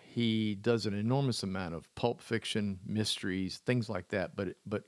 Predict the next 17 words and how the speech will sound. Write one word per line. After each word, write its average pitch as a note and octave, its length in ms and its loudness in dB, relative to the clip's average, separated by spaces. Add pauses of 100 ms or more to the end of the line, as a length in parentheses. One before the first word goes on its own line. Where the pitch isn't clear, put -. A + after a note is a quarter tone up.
all B2+ 180 4
in G#2 100 2
all, G2 180 2
he F#2+ 140 -2
does E2+ 380 -2 (1040)
th-, G#2 320 -8
the A#2 220 -4
greatest C3+ 520 4
<laughs> - 0 -
writing B2 400 6
of A2 100 2
all G#2+ 220 4
is G2+ 220 -2
the - 120 -2
Travis F2+ 420 0
McGee D3 360 2
series. - 560 -4